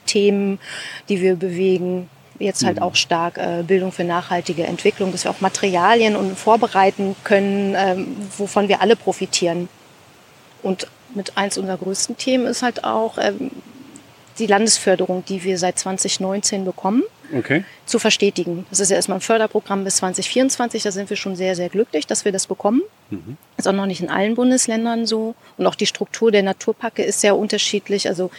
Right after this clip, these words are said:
Speaker 1: hier, wir als Naturpark Steinhuder Meer, auch gerade durch die Region Hannover und die Landkreise s-, sind ganz gut ausgestattet. Es gibt aber auch kleinere Naturparke, da ist, ähm,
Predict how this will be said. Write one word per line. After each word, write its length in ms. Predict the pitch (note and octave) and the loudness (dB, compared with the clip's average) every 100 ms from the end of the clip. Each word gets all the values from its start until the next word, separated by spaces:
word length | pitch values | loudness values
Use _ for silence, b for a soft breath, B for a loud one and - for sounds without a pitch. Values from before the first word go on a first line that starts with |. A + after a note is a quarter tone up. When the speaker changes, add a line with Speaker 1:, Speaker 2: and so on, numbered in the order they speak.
| B B - | B B 2
Speaker 1:
hier, 280 | G#3 A3 G#3+ | 6 6 6
wir 120 | G3+ G3 | 2 2
als 120 | - | 2
Naturpark 480 | G3+ G#3+ - G3+ - | 0 -2 -2 -2 0
Steinhuder 480 | - G3+ G3+ G3 | 0 2 2 0
Meer, 280 | F#3+ G3 G3 | 0 2 2
auch 120 | - | 0
gerade 240 | - G3 G3 | 0 0 2
durch 240 | F#3+ G#3+ | 0 0
die 200 | A3 G#3 | 0 0
Region 640 | G3 F3 G3 G#3 G#3+ G#3+ G3 | 0 2 2 4 2 0 0
Hannover 580 | F#3+ F#3+ A3 - G#3+ G3+ | 0 2 0 -2 -2 -2
und 220 | F#3+ F#3 | -2 -2
die 80 | F3+ | 0
Landkreise 560 | F#3+ G#3 - G3 F#3 | 0 -2 -2 0 0
s-, 200 | F#3+ F#3+ A#3+ | -4 -8 -6
sind 240 | F3+ F#3+ | -4 -2
ganz 260 | G#3 F#3 - - - | 0 -2 -4 -8 -2
gut 240 | B3 - | 0 4
ausgestattet. 800 | F#3+ A3+ C4 - B3 - E4+ - B B B B B B B B - | 2 2 -2 -2 -2 -2 -6 -8 B B B B B B B B -4
Es 160 | - | -2
gibt 160 | G#3 - | 0 0
aber 200 | G#3 G#3+ | 2 0
auch 140 | - | -2
kleinere 420 | - G#3+ G3+ A3+ | 0 2 2 0
Naturparke, 760 | G#3+ G#3 - G3 - G3+ G#3 A3+ | 0 0 -2 -2 0 0 2 0
da 160 | G3 G3 | 0 0
ist, 400 | G3 - - G#3+ | 2 0 2 2
ähm, 640 | G3 F#3+ F#3+ F#3+ F#3+ | 4 4 0 -2 -6